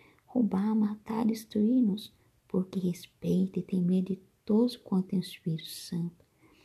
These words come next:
porque ele vê o próprio Deus no homem que tem o Espírito Santo.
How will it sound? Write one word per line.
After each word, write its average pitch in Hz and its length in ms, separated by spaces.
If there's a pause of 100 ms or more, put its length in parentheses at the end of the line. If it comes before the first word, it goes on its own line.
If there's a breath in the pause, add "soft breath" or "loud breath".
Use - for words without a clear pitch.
(260 soft breath)
porque - 220
ele 180 160
vê 175 220
o 180 60
próprio 190 600
Deus 175 580
no 175 140
homem 175 340
que 170 140
tem 160 160
o 160 40
Espírito 170 460
Santo. - 560